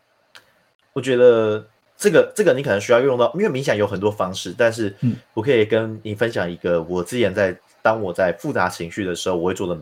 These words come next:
Speaker 1: 冥想的一个练习，就是我在冥想的过程的时候，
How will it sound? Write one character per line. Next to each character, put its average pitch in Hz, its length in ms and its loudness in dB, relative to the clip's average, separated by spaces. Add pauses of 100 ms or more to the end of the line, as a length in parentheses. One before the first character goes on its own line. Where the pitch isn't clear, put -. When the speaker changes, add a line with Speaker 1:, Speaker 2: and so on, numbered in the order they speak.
Speaker 1:
冥 92 160 -10
想 85 200 -6
的 80 100 -8
一 - 20 -8
个 82 140 -2
练 101 240 0
习， 82 240 -10
就 90 160 -2
是 87 300 -4 (840)
我 110 80 -8
在 135 120 0
冥 107 160 -8
想 135 140 -8
的 87 60 -8
过 110 160 0
程 90 140 -4
的 85 80 -8
时 85 140 -10
候， 82 320 -6